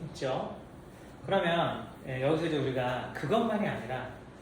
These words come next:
조금 더 이제 화자가 어떤 상황에 처해 있고 그 상황에 대해서 화자는 어떤 생각을 드러내고 있고 그런 것만 우리가 묶어내면,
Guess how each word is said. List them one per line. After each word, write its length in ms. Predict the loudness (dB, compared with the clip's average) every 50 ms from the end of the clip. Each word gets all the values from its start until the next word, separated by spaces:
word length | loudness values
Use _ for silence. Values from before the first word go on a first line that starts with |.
| -18 -14 -8
조금 360 | -8 -6 -4 -4 -2 -2 0
더 520 | 0 2 4 4 4 4 4 2 0 -2 -4
이제 360 | -6 -6 -6 -4 -4 -4 -6 -6 -4
화자가 320 | -4 -2 0 2 2 4
어떤 680 | 2 2 2 0 0 2 2 2 2 2 0 -2 -6
상황에 380 | -6 -6 -4 -4 -2 -2 -2 -4
처해 320 | -4 -4 -2 -2 0 0
있고 340 | -2 -4 -6 -6 -8 -8 -8 -8 -10 -12 -14 -16 -16 -16 -16 -16 -16 -16 -14 -6
그 160 | 0 0 0
상황에 460 | 2 2 2 2 2 4 2 2 2 2
대해서 380 | 2 2 2 2 0 -2 -4
화자는 420 | -4 -4 -4 -2 -2 -2 -2 -2 -2
어떤 360 | -2 -2 -2 -2 -2 0 0 0
생각을 380 | -2 -2 -2 0 0 0 -2
드러내고 400 | -2 -4 -6 -6 -6 -6 -6 -6 -8
있고 200 | -8 -10 -12 -10 -6
그런 200 | -4 -4 -2 -2
것만 280 | -2 0 2 2 2 2
우리가 460 | 2 2 0 0 0 0 0 0 -2 -4
묶어내면, 760 | -6 -4 -4 -2 -2 -2 -2 -2 -2 -2 -2 -2 -4 -8 -10